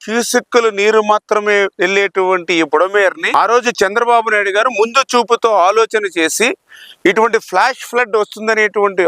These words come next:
ఆలోచనతోటి, అదేవిధంగా పోలవరం రైట్ మెయిన్ కెనాల్ నుంచి వచ్చేటువంటి నీరు కూడా ఈ బుడమేరు ద్వారా ఈ డైవర్షన్ ఛానల్ గా దీన్ని పనిచేసి కృష్ణా నదికి తీసుకెళ్లాలనే ఆలోచనతోటి ఐదు వేల క్యూసెక్కుల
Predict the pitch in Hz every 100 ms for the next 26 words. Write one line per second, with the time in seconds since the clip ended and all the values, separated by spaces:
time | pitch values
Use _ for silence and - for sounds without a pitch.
0 | 147 190 233 - 190 165 170 156 240 -
1 | - 214 254 254 262 - 202 226 240 240
2 | 240 240 - - 160 190 247 - 233 220
3 | 226 226 226 226 226 226 220 220 - 220
4 | 208 - 220 214 208 214 208 214 190 220
5 | 170 _ - _ _ 113 139 240 277 262
6 | 240 240 277 - 180 196 151 185 247 254
7 | 262 247 233 226 226 302 - _ - -
8 | 170 147 165 240 277 277 - 254 - 214
9 | 226 226 233 190 208 196 - 180 240 240
10 | 220 302 - 190 - 233 240 226 220 214
11 | 214 - 208 196 190 220 202 202 190 175
12 | 175 104 170 240 247 240 208 202 196 285
13 | - 165 220 254 254 254 247 247 - 226
14 | 202 240 - 233